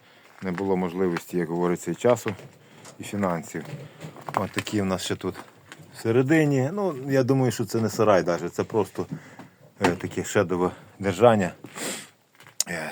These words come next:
те, що на дворі, те і там всередині. Так що температура там теж така сама, як і на дворі. От. Так само і тут.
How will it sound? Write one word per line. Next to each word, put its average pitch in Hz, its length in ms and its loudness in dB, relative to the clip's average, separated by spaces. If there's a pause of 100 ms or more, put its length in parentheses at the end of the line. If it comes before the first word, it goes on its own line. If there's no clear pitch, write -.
те, 104 120 2
що 101 160 -2
на 95 100 2
дворі, 110 360 4
те 98 200 4 (720)
і 101 80 -2
там 80 260 4
всередині. 78 560 -4
Так 95 180 -2
що 95 180 -4 (680)
температура 107 720 2 (840)
там 92 180 -2
теж - 280 -2 (1000)
така 95 180 -6
сама, 92 320 6
як 87 160 0
і 90 40 0
на 85 100 0
дворі. 80 360 -2
От. 82 180 -4 (600)
Так 92 200 -4
само 95 300 6
і 87 40 2
тут. 139 320 4